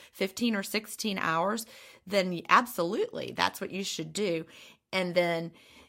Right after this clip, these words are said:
you know, over time, a-, um, see if you feel better.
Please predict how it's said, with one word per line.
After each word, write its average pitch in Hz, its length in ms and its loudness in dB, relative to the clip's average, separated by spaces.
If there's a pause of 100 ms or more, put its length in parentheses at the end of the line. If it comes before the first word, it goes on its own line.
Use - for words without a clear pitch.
(120)
you 214 140 0
know, 180 220 4
over 180 200 2
time, 165 480 -2 (340)
a-, 170 260 2
um, 165 420 -4
see 175 220 2
if 175 120 -4
you 190 80 -2
feel 180 220 0
better. 170 440 0